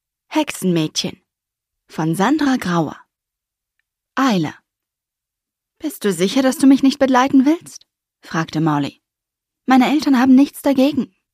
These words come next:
Sie mögen dich und haben gesagt, dass ich dich jederzeit mit nach Hause bringen darf.“ Ich lächelte meine beste Freundin an, schüttelte jedoch den Kopf.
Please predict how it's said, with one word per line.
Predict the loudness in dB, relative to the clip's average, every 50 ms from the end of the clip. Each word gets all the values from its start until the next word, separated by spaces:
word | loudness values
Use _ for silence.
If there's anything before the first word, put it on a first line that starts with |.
| _ _ _ _ _
Sie | 0 4 6 6
mögen | 6 6 4 4 2 2 2
dich | 2 -2 -6 -10 -16 -20 -12 -8
und | -6 -4 -2
haben | 0 2 4 6 6
gesagt, | 6 4 2 2 0 0 -2 -4
dass | -4 -4 -4
ich | -2 -2
dich | -2 -2 -2
jederzeit | -2 -2 -2 -2 -2 -2 -2 -2 -2 -2 0
mit | -2 -2 -2 -2
nach | -2 -2 0
Hause | 0 0 0 0 0
bringen | 0 2 2 4 4 2
darf.“ | 2 0 -2 -6 -12 -20 _ _ _ _ _ _ _ _ _ _ _ _ _ _ _ -18
Ich | -18 -16 -14 -12
lächelte | -10 -10 -8 -6 -4 -2 0 0
meine | 2 2 2 2 2
beste | 0 -2 -4 -4 -6 -8
Freundin | -4 -2 -2 0 0 0 -2 -4
an, | -4 -6 -8 -12 _ _ _ _ _ _ _
schüttelte | -20 -16 -14 -12 -8 -6 -6 -6 -4 -4
jedoch | -4 -2 -2 -2 -4 -2
den | -2 -4 -2 -2
Kopf. | -2 -4 -6 -8 -14 -20 -20